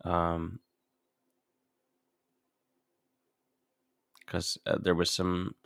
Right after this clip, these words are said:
Jeremy had a question that was on a different topic, but wa-, are we still on,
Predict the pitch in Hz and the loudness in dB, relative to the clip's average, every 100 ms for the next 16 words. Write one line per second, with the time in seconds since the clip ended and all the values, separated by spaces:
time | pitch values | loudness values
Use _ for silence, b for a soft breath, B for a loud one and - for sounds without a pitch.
0 | B B B B - 120 120 90 - 85 | B B B B 8 8 8 6 4 2
1 | - 85 - 82 78 78 78 - 82 82 | 2 -2 0 0 0 0 -2 0 2 2
2 | - - 87 87 87 90 87 - 98 95 | -2 -2 0 2 4 4 4 6 8 10
3 | 90 90 90 | 8 6 2